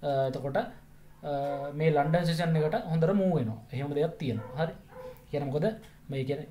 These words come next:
ඒ වෙලාවට අදාළ ඒ රටට අදාළ බැංකුව ඇරලා තියෙන්නේ.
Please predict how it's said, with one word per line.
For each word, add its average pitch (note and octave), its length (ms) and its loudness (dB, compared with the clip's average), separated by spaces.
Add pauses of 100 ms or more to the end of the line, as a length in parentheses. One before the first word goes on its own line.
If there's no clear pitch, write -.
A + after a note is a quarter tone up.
ඒ C#3+ 240 2
වෙලාවට C#3 480 2
අදාළ D3+ 380 4 (460)
ඒ D3 120 2
රටට D3+ 540 2
අදාළ D3 400 2 (460)
බැංකුව C#3 340 0
ඇරලා A3 280 6
තියෙන්නේ. D3 340 0